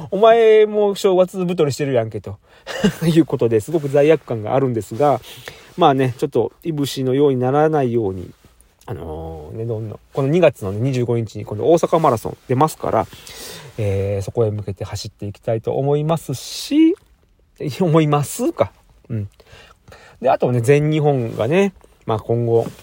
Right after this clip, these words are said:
どうなるのかと。ダブリューダブリューイーとは何かしらのね、こう、関係、まあ、協力関係にはあるんでしょうし、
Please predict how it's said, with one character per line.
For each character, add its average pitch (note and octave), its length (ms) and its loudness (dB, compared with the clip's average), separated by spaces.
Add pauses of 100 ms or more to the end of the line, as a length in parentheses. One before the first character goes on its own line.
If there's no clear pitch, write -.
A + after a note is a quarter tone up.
(380)
ど B2+ 180 -2
う - 20 -4
な G#2+ 100 -2
る A#2 100 -4
の C3+ 180 -4
か - 160 -2
と。 - 260 -14 (580)
ダ C#3 140 6
ブ C#3+ 100 0
リ D3+ 100 -2
ュ D#3 100 4
ー - 20 -2
ダ D#3 100 6
ブ D3 120 0
リ D3 80 -2
ュ D3 80 0
ー D3 140 -4
イ - 20 -4
ー A2+ 40 -6
と G#2+ 200 -4
は G#2 280 -2 (300)
何 G3+ 120 -2
か A#3 120 4
し A#3+ 100 2
ら A#3 80 8
の A3+ 140 4
ね、 A3+ 180 2 (260)
こ B2+ 800 0
う、 - 480 -20 (360)
関 D3+ 220 0
係、 D3+ 300 4 (1300)
ま G#2+ 60 -8
あ、 - 40 -12
協 G3+ 300 8
力 A3 240 2
関 F#3+ 260 0
係 A2+ 200 -6
に G#2 120 -8
は G2 180 -8 (460)
あ C#3+ 80 2
る B2 80 -4
ん G2+ 220 -6
で F2 80 -6
し - 100 -14
ょ C2 140 -8
う - 60 -16
し、 - 560 -14